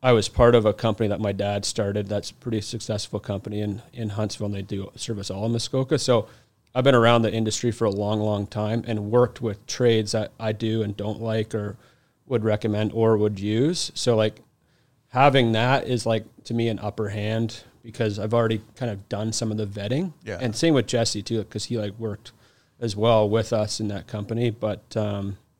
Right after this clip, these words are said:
Speaker 1: yeah, like, and then obviously growing up there and having, like, people, it's a smaller community, so, like, people kinda know who you are. So, like, you have a certain reputation. Hopefully it's good.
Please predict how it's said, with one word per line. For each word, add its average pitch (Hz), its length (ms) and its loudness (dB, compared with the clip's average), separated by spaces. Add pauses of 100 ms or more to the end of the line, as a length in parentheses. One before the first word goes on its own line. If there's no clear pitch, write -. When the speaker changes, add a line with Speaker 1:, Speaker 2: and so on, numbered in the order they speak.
(720)
Speaker 1:
yeah, 113 200 2
like, 101 280 -2 (840)
and 143 140 4
then 131 120 8
obviously 120 580 4 (260)
growing 117 340 2
up 110 180 0
there 113 460 2 (240)
and 107 400 0
having, 110 500 0 (500)
like, 120 180 -4
people, 120 420 0 (340)
it's 131 160 -6
a 131 40 0
smaller 120 560 2 (100)
community, 113 480 -2
so, 135 160 -2
like, 110 140 0
people 107 260 -4
kinda 107 220 -6
know 107 200 -4
who 113 120 -2
you 107 220 -2
are. 107 260 -2
So, 113 160 -6
like, 101 180 -6
you 113 100 -2
have 107 240 -2
a 117 80 -10
certain 117 320 -4
reputation. 113 760 -2 (420)
Hopefully - 300 -8
it's - 140 -10
good. 123 280 -6